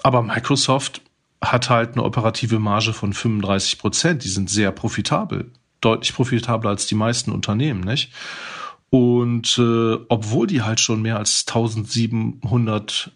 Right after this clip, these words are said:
Milliarden Dollar wert sind an der Börse, riesig, ja, äh, wachsen die noch jährlich um zehn bis fünfzehn Prozent. Deren Geschäft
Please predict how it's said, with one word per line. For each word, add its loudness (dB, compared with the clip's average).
Milliarden 2
Dollar 0
wert 0
sind -2
an -2
der 0
Börse, -2
riesig, -2
ja, 0
äh, 2
wachsen 0
die -2
noch 0
jährlich 0
um -2
zehn 0
bis -2
fünfzehn -4
Prozent. -2
Deren 2
Geschäft 0